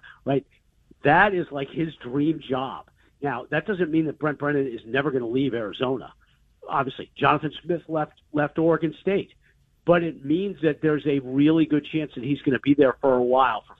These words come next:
five years, seven years, and that Arizona can get some continuity after changing coaches every three seasons, right? If you hire somebody that's got personal ties to your school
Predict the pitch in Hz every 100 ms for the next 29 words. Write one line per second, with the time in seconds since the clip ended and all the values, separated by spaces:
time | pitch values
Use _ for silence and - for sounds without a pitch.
0 | - 135 131 120 110 87 - 147 135 139
1 | 127 101 95 - _ _ _ _ - 135
2 | 123 123 120 - 151 151 139 147 139 -
3 | 127 - - 135 - 151 123 - - 151
4 | - 110 131 151 120 87 - 110 - 120
5 | - - _ - 147 127 127 - 135 143
6 | 127 131 127 120 - 127 127 - 123 143
7 | 175 151 - - - - 131 120 _ _
8 | - 143 143 151 123 180 202 - 185 160
9 | 139 131 - 135 - - 165 - 165 135
10 | 139 139 139 131 - 147 180